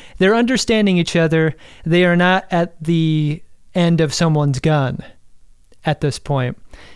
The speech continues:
And one of the technologies that Marie Colvin uses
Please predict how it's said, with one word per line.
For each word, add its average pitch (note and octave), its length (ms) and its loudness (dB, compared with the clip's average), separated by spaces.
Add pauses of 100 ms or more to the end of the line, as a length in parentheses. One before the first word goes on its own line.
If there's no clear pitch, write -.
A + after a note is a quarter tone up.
And E3+ 140 2
one B3 120 4
of A#3 180 0
the F#3+ 280 2
technologies D#3+ 1120 0
that D3 440 -2 (360)
Marie E3 280 2
Colvin D#3 460 0
uses E3+ 760 0